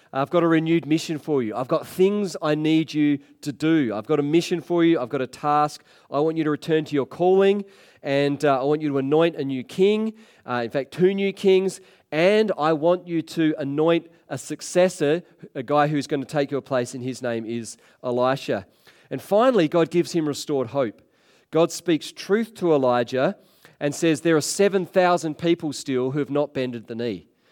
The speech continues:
Now, the interesting part here is that Elijah, when he was down, uh, said to God,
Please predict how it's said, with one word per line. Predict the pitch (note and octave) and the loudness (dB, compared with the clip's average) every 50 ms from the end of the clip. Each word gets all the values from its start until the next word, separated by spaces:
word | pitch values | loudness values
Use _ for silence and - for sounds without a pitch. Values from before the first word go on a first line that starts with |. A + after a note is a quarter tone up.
| _ _ _ _ _ - | _ _ _ _ _ -4
Now, | C#3+ D3 D3+ D3+ D3+ D3 C#3 - _ _ _ _ _ | 0 2 2 2 2 0 -2 -6 _ _ _ _ _
the | C#3 D3 D3+ D3+ | -4 -2 0 0
interesting | F#3 G#3+ G#3+ - - G#3 F3 - - D#3+ C#3+ | 0 -2 0 2 2 2 2 2 0 -4 -6
part | - C3+ C3+ B2 A#2+ A#2+ | -4 -2 -2 -2 -2 -2
here | C3+ A#2+ B2+ A#2 A2 G#2+ B2+ D3 - _ _ _ _ | -4 -6 -4 -4 -2 -2 -4 -6 -8 _ _ _ _
is | - D#3 C#3 - | -4 -4 -2 0
that | E3+ D#3 D3+ D3+ - | 0 0 0 0 0
Elijah, | D#3+ D3+ D3+ D#3 E3+ F#3 G3+ F#3 F3 G3 F#3 E3 | 0 2 2 4 4 4 2 2 2 2 2 2
when | D#3 E3 E3 D#3+ | 2 0 0 0
he | D#3 D3 | 0 0
was | C#3 A2+ - | -2 -4 -4
down, | _ - E3+ F3+ F#3+ F3 D3 B2+ B2 C3 D#3 F3+ - - - _ _ - | _ 0 2 2 2 2 2 2 0 -2 -2 -6 -10 -14 -20 _ _ -4
uh, | C3+ C3+ C3+ C3 C#3+ | -2 0 0 -2 -2
said | C#3+ - - E3 D#3+ D#3 | -6 -4 -2 0 0 0
to | - D#3+ C#3+ | -2 -4 -2
God, | D#3 D#3 D3+ D#3 D3 C3+ | 2 2 2 2 2 0